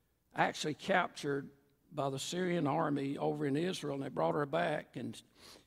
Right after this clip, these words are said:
she was a handmaiden, uh, to Naaman's wife. And one day she was talking to Naaman's wife, and s-, so I wi-, I wish my master back home in,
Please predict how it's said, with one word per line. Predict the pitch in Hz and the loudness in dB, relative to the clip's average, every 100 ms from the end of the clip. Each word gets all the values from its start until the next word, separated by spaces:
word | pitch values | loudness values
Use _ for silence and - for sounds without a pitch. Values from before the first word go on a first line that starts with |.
| _ - | _ -8
she | - 233 220 226 - - - | 0 4 4 2 -2 -10 -8
was | 160 160 151 143 131 - 135 | -2 0 0 -2 -6 -8 -8
a | 120 | -8
handmaiden, | - 220 254 196 135 139 151 156 151 147 - - _ _ _ _ _ _ _ _ _ _ _ - | -2 2 4 4 2 0 -2 0 0 -2 -8 -20 _ _ _ _ _ _ _ _ _ _ _ -14
uh, | - - | -10 0
to | |
Naaman's | 147 175 202 175 185 | 2 4 2 0 2
wife. | 202 240 151 - - - _ _ _ _ _ _ _ _ _ _ _ _ _ _ _ _ _ - | 4 4 0 -8 -12 -20 _ _ _ _ _ _ _ _ _ _ _ _ _ _ _ _ _ -4
And | - | 2
one | 196 | 4
day | 196 202 | 6 4
she | - 226 | 2 -2
was | 180 131 | -2 -2
talking | 196 226 240 160 147 - | 2 2 2 0 -2 -2
to | - 147 135 - - | -4 -4 -4 -8 -8
Naaman's | 151 160 165 143 117 - - - - | -2 -2 0 -4 -6 -12 -16 -14 -2
wife, | 143 156 202 - - | 0 0 -2 -8 -12
and | 123 | -12
s-, | - - - _ - | -12 -16 -20 _ -8
so | - - - _ _ _ - | -8 -8 -20 _ _ _ -2
I | |
wi-, | 135 - - | 2 2 0
I | 143 | 2
wish | 233 240 | 4 4
my | 233 | 2
master | 180 247 254 - 226 | 2 2 0 -6 -4
back | 220 220 | -2 0
home | 208 196 | -2 0
in, | 151 175 | -2 -4